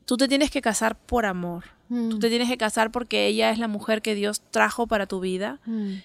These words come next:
Speaker 1: que va a ser la compañera para toda tu vida, que va a ser
Speaker 2: Amén.
Speaker 1: la madre de tus hijos, y no hay vuelta atrás.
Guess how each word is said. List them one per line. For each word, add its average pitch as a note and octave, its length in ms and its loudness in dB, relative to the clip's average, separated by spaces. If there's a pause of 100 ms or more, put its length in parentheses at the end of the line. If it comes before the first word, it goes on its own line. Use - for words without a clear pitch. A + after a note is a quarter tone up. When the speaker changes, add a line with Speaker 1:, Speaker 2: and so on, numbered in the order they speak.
(240)
Speaker 1:
que A3+ 180 6
va G#3+ 60 6
a G#3+ 60 2
ser A#3 140 -2
la B3 120 4
compañera G#3 540 0
para F#3+ 280 -4
toda A#3+ 280 6
tu B3+ 120 4
vida, G#3+ 400 2
que A3+ 60 -4
va F#3+ 80 2
a G3 40 2
ser G#3 100 0
Speaker 2:
Amén. G3+ 80 0
Speaker 1:
la G3+ 80 2
madre G3+ 340 2
de C4+ 60 4
tus C4+ 220 -2
hijos, G#3+ 420 -4 (640)
y A#3 100 4
no A#3 120 4
hay A#3 80 8
vuelta A3 280 2
atrás. A#3+ 520 2